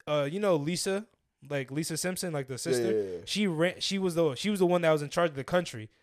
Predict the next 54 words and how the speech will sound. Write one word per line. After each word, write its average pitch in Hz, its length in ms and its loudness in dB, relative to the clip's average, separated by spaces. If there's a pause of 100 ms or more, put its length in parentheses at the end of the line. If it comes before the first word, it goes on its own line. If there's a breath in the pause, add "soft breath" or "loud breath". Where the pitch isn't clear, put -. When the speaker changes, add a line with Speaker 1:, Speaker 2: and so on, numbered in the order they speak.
(320)
Speaker 1:
But 151 140 4
the 147 80 4
way 165 300 4
she 214 160 0
was 160 220 2
dressed 160 340 2
was 143 160 -4
dressed 139 320 0
just 160 260 2
like 143 220 -2
Kamala 147 320 2
Speaker 2:
Kamala 143 200 4
Speaker 1:
Harris, 135 140 0
bro. 110 120 0
Speaker 2:
Harris? 120 280 -6 (180)
Oh, 120 340 -18
shit. - 120 -14
Speaker 1:
Like, 160 140 6
she 196 100 0
had 175 160 4
the 139 60 -6
per-, - 240 -4
she 226 140 -2
had 143 200 0
pearls, 185 340 6
like, 160 120 -4
the 127 80 -8
whole 170 220 4
suit, 202 280 -2
like, 139 140 -8
the 135 60 -6
hair. 165 120 2
She 202 100 -4
looked 156 160 -2
just 165 140 2
like 175 140 2
Kamala 160 200 0
Harris, 139 280 0 (320 soft breath)
and 151 100 -4
she 208 140 0
was 185 100 2
talking 170 300 0
about 147 220 0
how 151 280 2 (240 soft breath)
the 131 100 -2
last 139 380 4
president 156 540 2
that, 139 220 -4 (280)
that, 139 340 -6
that 131 200 -6
was, 131 180 -8
um, 123 180 -8
that 123 200 -6
died 143 420 2